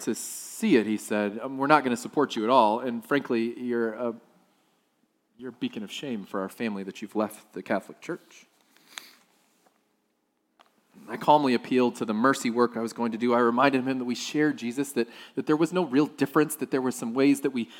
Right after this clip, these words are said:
displayed our faith differently, but I wasn't, wasn't opposed to what he was in, and just God had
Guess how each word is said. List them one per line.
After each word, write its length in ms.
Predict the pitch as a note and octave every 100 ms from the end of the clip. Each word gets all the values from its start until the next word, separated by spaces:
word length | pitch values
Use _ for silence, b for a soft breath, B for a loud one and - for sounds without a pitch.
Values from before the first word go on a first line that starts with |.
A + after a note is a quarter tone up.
| B
displayed 440 | - - - D#3+ E3+
our 120 | C#3
faith 260 | - B2+ -
differently, 320 | E3 C#3+ B2+
but 120 | B2+
I 60 | C3+
wasn't, 320 | F3 C#3+ B2+ - b b b b _ _
wasn't 180 | - C3
opposed 680 | - _ - - E3+ E3+ -
to 80 | B2
what 140 | B2
he 140 | C#3
was 200 | B2+ A2+
in, 140 | F3 D3+
and 120 | A2+
just 200 | B2 -
God 180 | A#2+ C#3
had 140 | A#2+